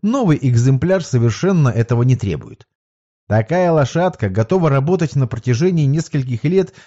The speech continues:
без каких-либо вложений. Просто эксплуатируй с умом, не забывай о профилактике и расходниках. Вот именно этим и руководствовался Сергей, когда вкладывал деньги в такую покупку.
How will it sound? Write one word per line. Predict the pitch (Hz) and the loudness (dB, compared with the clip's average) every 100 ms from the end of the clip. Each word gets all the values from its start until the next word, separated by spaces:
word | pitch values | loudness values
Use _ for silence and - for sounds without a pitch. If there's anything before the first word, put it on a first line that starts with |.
| - | -6
без | 160 208 | -4 -2
каких-либо | 180 - 196 - 175 170 | -4 -2 -4 -4 0 0
вложений. | 160 160 135 160 143 95 - _ _ _ _ | 2 0 2 0 0 -4 -8 _ _ _ _
Просто | - 285 - 147 143 | -4 -2 -2 0 0
эксплуатируй | - - 156 156 156 - 254 214 | -2 -4 0 2 0 -2 -2 -2
с | - | 0
умом, | 208 196 196 185 - - | 0 2 2 0 -8 2
не | 151 | 4
забывай | 170 185 220 240 110 | 4 4 2 0 0
о | 123 | 0
профилактике | 123 175 208 220 - 180 - 170 | 0 0 0 0 -2 -4 -2 -2
и | 156 185 | -2 0
расходниках. | 135 110 - - 95 85 - - _ _ _ _ _ _ _ | 2 0 -4 -4 -2 -4 -8 -18 _ _ _ _ _ _ _
Вот | 98 113 - - | 0 0 0 0
именно | 151 135 110 101 104 - | 4 4 4 2 -2 0
этим | 175 175 190 | 0 2 -2
и | - 123 | 0 2
руководствовался | 123 120 123 131 143 - 131 120 113 117 | 2 2 2 4 2 0 -2 0 0 -2
Сергей, | - 104 98 127 175 165 - _ | 0 0 0 0 0 -2 -8 _
когда | 139 151 208 | 0 2 0
вкладывал | - 156 160 151 147 135 | 0 0 2 2 2 2
деньги | 117 135 131 135 | 2 2 2 0
в | - | -2
такую | 123 - 117 107 | -4 2 2 2
покупку. | 120 - 98 - - - | 0 -4 -8 -8 -16 -18